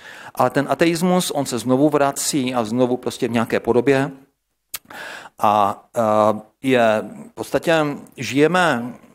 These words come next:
pokud, když jsme žili v tom ateismu, té převažující doktríně, která tady je všude kolem dokola, eh, tak je to víra v to, že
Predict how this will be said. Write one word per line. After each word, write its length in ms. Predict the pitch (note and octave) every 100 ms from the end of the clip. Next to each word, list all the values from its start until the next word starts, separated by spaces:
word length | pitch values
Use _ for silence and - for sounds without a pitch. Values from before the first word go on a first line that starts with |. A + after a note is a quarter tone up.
| - _ _ _ _ _ _ -
pokud, 280 | C#3 D#3+ -
když 140 | C3+
jsme 180 | - C3+
žili 220 | A#2 D#3
v 40 | D#3
tom 160 | E3 C#3
ateismu, 680 | C3+ D3+ B2+ G2+ F#2+ F#2+ _ _ _
té 120 | G#2
převažující 680 | G2 - A#2+ A#2+ B2 A#2+ C3
doktríně, 540 | B2 B2 D3 C3+ G2+ G2
která 380 | - G#2 G2+
tady 400 | G#2 A2 G#2+ G#2 - - -
je 200 | A#2+ A#2
všude 300 | - C3 A2+
kolem 260 | B2 A2+ G#2
dokola, 320 | A#2 D3+ A2
eh, 1120 | - - - - - - - - G#2+ G#2+ A2
tak 360 | A2 C3+ C3+ -
je 120 | C#3
to 140 | C#3 F#3
víra 400 | C3 B2+ B2+ D#3
v 100 | -
to, 300 | C#3+ C3 D3
že 360 | C3 B2+ C3